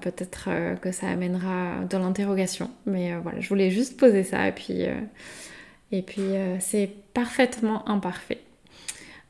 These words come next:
Euh, alors, du coup, pour notre sujet du jour, euh, je voulais, euh,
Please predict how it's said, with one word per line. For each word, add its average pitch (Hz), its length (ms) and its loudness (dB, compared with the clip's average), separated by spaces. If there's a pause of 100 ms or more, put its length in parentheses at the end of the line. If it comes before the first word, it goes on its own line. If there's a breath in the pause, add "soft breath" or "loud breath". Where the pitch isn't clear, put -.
Euh, 214 380 6 (100)
alors, 196 400 6
du 240 120 2
coup, - 160 -6 (160)
pour 226 140 2
notre 220 200 2
sujet 269 300 4
du 233 120 6
jour, 240 360 4
euh, 208 200 6
je 190 140 2
voulais, 220 520 6
euh, - 20 -2